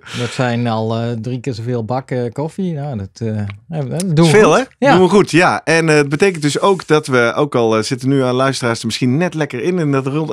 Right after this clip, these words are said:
Speaker 2: ritme. Het is vrijdag, leuk weer, Slimmer Presteren podcast. Maar wij hebben een soort plan opgevat. En na drie keer is het een, eh, traditie natuurlijk. Dat
Speaker 1: Ja.
Speaker 2: we een soort van in seizoenen van eenentwintig afleveringen werken. Halve marathons.
Speaker 1: Halve marathons, ja.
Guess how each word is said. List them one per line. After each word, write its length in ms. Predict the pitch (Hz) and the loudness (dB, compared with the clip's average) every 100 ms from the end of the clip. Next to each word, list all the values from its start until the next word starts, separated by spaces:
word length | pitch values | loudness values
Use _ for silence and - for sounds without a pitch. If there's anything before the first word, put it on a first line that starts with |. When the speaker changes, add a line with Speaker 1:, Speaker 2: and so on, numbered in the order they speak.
| 131 | -2
Speaker 2:
ritme. 280 | 151 160 165 | -2 0 -2
Het 160 | 170 | -2
is 120 | 143 | -4
vrijdag, 540 | - 170 170 165 160 143 | -2 0 2 2 0 0
leuk 340 | 151 175 165 | 2 2 2
weer, 220 | 139 160 | 0 0
Slimmer 300 | 156 156 156 | 0 -2 -2
Presteren 360 | 139 - 165 143 | -4 -2 -2 0
podcast. 640 | 151 143 139 139 - _ - - - - - | -4 -2 0 0 -4 _ -18 -16 -18 -20 -8
Maar 160 | - 143 | -2 2
wij 180 | 160 160 | 2 2
hebben 280 | 156 147 139 | 4 4 2
een 80 | |
soort 220 | 131 135 - | 2 -2 0
plan 240 | 156 160 | 0 0
opgevat. 520 | 139 - 135 135 147 | -2 -4 -2 0 0
En 160 | - 113 | 0 0
na 160 | 107 92 | 0 -2
drie 180 | 110 | -4
keer 220 | 107 98 95 | -2 -2 -2
is 160 | 98 | -2
het 180 | 101 - | -2 -2
een, 180 | 95 90 | -2 0
eh, 60 | |
traditie 500 | 87 113 117 139 - | -2 0 0 -2 -2
natuurlijk. 280 | 85 95 123 | -4 -4 -2
Dat 160 | 127 123 | -2 0
Speaker 1:
Ja. 100 | 175 | 0
Speaker 2:
we 60 | |
een 60 | 117 | 0
soort 240 | - 120 | -2 -6
van 300 | - 110 107 - _ _ | -4 -4 -4 -8 _ _
in 180 | 127 120 | -2 -2
seizoenen 460 | - 135 139 175 127 | -2 -2 0 0 0
van 180 | 127 123 | -2 0
eenentwintig 680 | 170 170 135 151 135 123 | 0 0 0 0 0 -2
afleveringen 600 | - 156 165 160 147 151 | -2 0 0 0 0 0
werken. 380 | 147 143 143 175 _ - _ | 2 0 -2 -8 _ -20 _
Halve 260 | - 151 143 | -2 0 2
marathons. 480 | 139 139 143 - 98 | 2 2 0 -2 -2
Speaker 1:
Halve 140 | 113 | -2
marathons, 420 | 113 104 107 101 | -4 -4 -6 -6
ja. 200 | - 123 | -6 -6